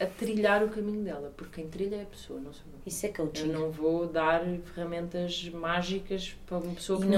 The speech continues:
Speaker 1: não
Speaker 2: é,
Speaker 1: quer.
Speaker 2: e não é frases feitas, não é? Que é o que
Speaker 1: Eh,
Speaker 2: nós
Speaker 1: de
Speaker 2: associamos,
Speaker 1: todo.
Speaker 2: não é? O poder está dentro de ti. Não é que não
Speaker 1: De
Speaker 2: esteja,
Speaker 1: todo. Por favor,
Speaker 2: mas não
Speaker 1: as
Speaker 2: é
Speaker 1: pessoas
Speaker 2: isso.
Speaker 1: com quem eu trabalhei, comentem aqui e <laughs> digam que não é isso.
Speaker 2: Ok, é
Speaker 1: Não
Speaker 2: isso.
Speaker 1: tem nada a ver com isso. É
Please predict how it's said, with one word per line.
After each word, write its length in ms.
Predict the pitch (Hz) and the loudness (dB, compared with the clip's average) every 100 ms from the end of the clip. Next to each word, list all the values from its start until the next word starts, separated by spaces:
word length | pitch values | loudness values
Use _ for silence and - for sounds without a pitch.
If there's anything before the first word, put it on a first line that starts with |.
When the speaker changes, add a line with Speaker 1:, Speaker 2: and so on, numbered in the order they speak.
| 190 | 12
Speaker 1:
não 40 | |
Speaker 2:
é, 120 | 190 196 202 214 | 12 12 12 10
Speaker 1:
quer. 60 | - | 4
Speaker 2:
e 100 | - - 208 | -2 -4 0
não 300 | 185 185 185 | 6 8 10
é 260 | 190 196 | 12 10
frases 400 | 196 220 220 - | 8 6 6 6
feitas, 420 | - 214 202 165 | 8 8 8 2
não 120 | 165 165 | -2 0
é? 120 | 170 | 0
Que 120 | - | 6
é 60 | 175 | 6
o 40 | |
que 80 | - | 6
Speaker 1:
Eh, 40 | |
Speaker 2:
nós 120 | 180 | 2
Speaker 1:
de 60 | 180 | 4
Speaker 2:
associamos, 440 | 185 180 220 202 202 | 2 6 8 8 10
Speaker 1:
todo. 80 | |
Speaker 2:
não 60 | 202 | 10
é? 140 | 202 - | 10 8
O 60 | |
poder 280 | - 165 160 | 0 -2 -2
está 200 | 156 170 | -2 -2
dentro 260 | 170 160 170 | -2 -2 -6
de 80 | 156 | -4
ti. 200 | 170 151 | -2 -2
Não 180 | 165 170 | -2 0
é 60 | 175 | 0
que 60 | 220 | 2
não 80 | |
Speaker 1:
De 60 | 247 | 4
Speaker 2:
esteja, 320 | - 294 285 | 10 12 10
Speaker 1:
todo. 60 | 285 | 8
Por 80 | 185 - | 2 2
favor, 160 | 185 | 6
Speaker 2:
mas 140 | 220 208 | 10 12
não 100 | 240 | 12
Speaker 1:
as 60 | |
Speaker 2:
é 40 | 240 | 12
Speaker 1:
pessoas 340 | 240 214 208 | 12 12 10
Speaker 2:
isso. 80 | - 185 | 8 4
Speaker 1:
com 60 | |
quem 160 | 180 180 | 4 4
eu 80 | 170 | 4
trabalhei, 600 | 175 165 156 151 160 185 | 2 2 4 4 6 4
comentem 880 | - 185 175 202 269 262 208 202 185 | 4 6 10 10 10 10 10 10 8
aqui 220 | 180 220 247 277 | 8 10 12 12
e 80 | 226 | 12
<laughs> 0 | |
digam 340 | 262 311 277 | 12 12 12
que 120 | 262 | 12
não 260 | 226 254 330 | 10 12 12
é 160 | 320 | 12
isso. 320 | 285 269 226 175 175 | 12 12 12 8 4
Speaker 2:
Ok, 140 | 185 | 6
é 320 | 175 165 175 | 6 4 6
Speaker 1:
Não 80 | 180 202 | 8 6
Speaker 2:
isso. 80 | 214 | 8
Speaker 1:
tem 180 | 220 | 8
nada 240 | 214 185 180 | 8 8 8
a 60 | |
ver 120 | 170 180 | 4 0
com 160 | 170 | -2
isso. 240 | 151 147 | -2 0
É 100 | 160 | 0